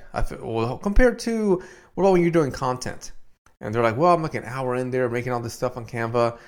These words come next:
and then I get a little bit irritable, a little bit frustrated. I'm like, 'Am I doing it right? Uh, how can I get this smaller? How can I do this?' And then I'm getting on YouTube trying to get some D I Y." And I'm like, "Okay, <laughs> slow down." So how do you feel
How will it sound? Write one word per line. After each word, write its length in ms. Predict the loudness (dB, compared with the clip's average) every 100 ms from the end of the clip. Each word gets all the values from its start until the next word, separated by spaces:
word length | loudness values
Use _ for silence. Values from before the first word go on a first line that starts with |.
| -20 -20 _
and 120 | -8 -4
then 140 | -4
I 100 | -4
get 160 | -4 -2
a 40 |
little 140 | -2
bit 100 | 0
irritable, 320 | -2 0 0 0
a 40 |
little 140 | 0
bit 80 | -2
frustrated. 540 | -6 -6 -4 -4 -2 -2
I'm 100 | -6
like, 120 | -4
'Am 80 | -4
I 60 |
doing 220 | -2 -2
it 40 | -2
right? 540 | 0 2 0 -2 -6 -12 -12 -14
Uh, 120 | -12
how 240 | -6 -4
can 120 | -2
I 60 | -2
get 140 | -2
this 140 | -6 -6
smaller? 500 | -2 0 0 0 -4 -12 -8
How 100 | -4
can 120 | 0
I 80 | 0
do 140 | 2
this?' 340 | 2 2 0 -2
And 80 |
then 80 | -4
I'm 100 | -2
getting 200 | -2 -2
on 60 | -2
YouTube 380 | -4 -2 -4 -2
trying 120 | -4
to 60 |
get 100 | -4
some 100 | -2
D 100 | 2
I 60 | 4
Y." 420 | 4 4 2 0 -8 -20 _ _ -10
And 140 | -4
I'm 140 | -2 -2
like, 180 | -4 2
"Okay, 380 | 12 12 12
<laughs> 380 | 8 8 6 6 -2 -12
slow 200 | 0 0
down." 240 | 0 -4 -10 -20 -2
So 360 | 0 0 -4 -20 -20
how 240 | -2 2 2
do 60 |
you 120 | 0
feel 600 | -4 -4 0 0 -2 -8